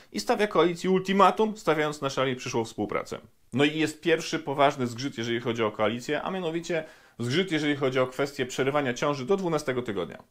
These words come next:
Obecnie, teoretycznie, można taką ciążę przerwać, jeżeli jest ona wynikiem czynu zabronionego albo zagraża życiu lub zdrowiu. Ale w praktyce to prawo nie istnieje, bo jak lekarze sami potwierdzają, boją się dokonywać tych zabiegów ze względu na to, że wykładnia prawa jest bardzo niejasna.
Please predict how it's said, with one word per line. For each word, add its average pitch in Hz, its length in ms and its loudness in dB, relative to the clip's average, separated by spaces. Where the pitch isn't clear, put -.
Obecnie, 131 580 4
teoretycznie, 131 680 2
można 139 260 0
taką 139 200 -2
ciążę 131 280 -4
przerwać, 127 440 -4
jeżeli 127 360 -2
jest 135 260 -2
ona 123 360 0
wynikiem 117 600 -2
czynu 143 220 0
zabronionego 127 840 0
albo 202 260 6
zagraża 151 360 2
życiu 143 240 -4
lub 135 120 -6
zdrowiu. 120 340 0
Ale 202 100 4
w 208 40 -10
praktyce 214 380 -2
to 196 80 -8
prawo 170 260 0
nie 165 100 -2
istnieje, 165 360 -4
bo 139 120 -4
jak 135 180 0
lekarze 127 300 -2
sami 139 300 -2
potwierdzają, 127 760 0
boją 151 400 6
się 127 160 -2
dokonywać 123 560 -2
tych 104 140 -8
zabiegów 127 420 -2
ze 117 80 -4
względu 110 320 -4
na 110 120 -2
to, 113 140 -6
że 110 200 -4
wykładnia 147 440 4
prawa 135 220 0
jest 113 120 -2
bardzo 113 300 4
niejasna. 90 440 -8